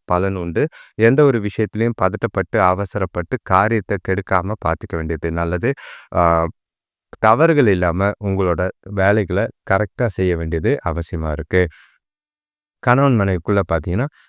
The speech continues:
சின்ன சின்ன கருத்து வேறுபாடுகள் ஏற்பட வாய்ப்பு இருக்கு. தவறான புரிதல் ஏற்பட வாய்ப்புகள் இருக்கு. ரெண்டு பேருக்குள்ளேயும் நல்லுறவு பாதிக்கிற மாதிரி இருக்கு. மனசை அமைதியா வச்சுக்கோங்க. சுத்தி இருக்கிற சூழ்நிலைகளை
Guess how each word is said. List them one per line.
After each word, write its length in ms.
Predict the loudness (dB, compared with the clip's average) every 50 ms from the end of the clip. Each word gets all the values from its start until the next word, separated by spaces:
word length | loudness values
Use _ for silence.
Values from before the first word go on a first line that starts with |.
| _ _
சின்ன 140 | 0 2 2 2
சின்ன 160 | 0 0 -2 -2 0
கருத்து 300 | 2 2 2 2 2 2
வேறுபாடுகள் 640 | 2 2 2 2 2 2 2 2 2 2 2 2 2
ஏற்பட 320 | 0 0 0 -2 -2 0 0
வாய்ப்பு 340 | 0 0 -2 -2 -2 -4 -6
இருக்கு. 240 | -6 -4 -2 -2 -4 -4 -2
தவறான 460 | 0 0 2 2 2 2 2 2 0 -4 -6 _
புரிதல் 380 | 0 2 2 4 2 2 2
ஏற்பட 320 | 2 2 0 -2 -2 -4 -2 0
வாய்ப்புகள் 540 | 0 0 -2 -2 -4 -4 -2 -2 0 0
இருக்கு. 280 | -2 -4 -4 0 0 0 0 0 -4 -12 -20 -20 -14 _
ரெண்டு 240 | 2 2 2 2 0
பேருக்குள்ளேயும் 720 | 0 0 0 0 -2 -2 -2 -2 0 0 2 2 0 0 -2 -4
நல்லுறவு 640 | -4 -2 0 0 2 2 2 0 0 0 0 -2 -2 0
பாதிக்கிற 520 | 0 0 0 0 -2 -4 -2 -2 -2 -2
மாதிரி 340 | -2 -2 -2 -2 -2 -2 -2
இருக்கு. 340 | -2 -4 -4 -4 0 0 0 0 0 -6 -14 -20 _ _
மனசை 300 | 0 2 2 2 2 0
அமைதியா 380 | 0 0 0 0 0 2 2 2
வச்சுக்கோங்க. 460 | 2 2 -2 -6 -8 -6 -4 -2 -2 -2
சுத்தி 340 | -2 -4 -8 -6 0 2 2
இருக்கிற 340 | 2 2 0 -2 -2 -2 -2
சூழ்நிலைகளை 640 | -2 -2 0 0 0 2 2 0 0 0 0 -2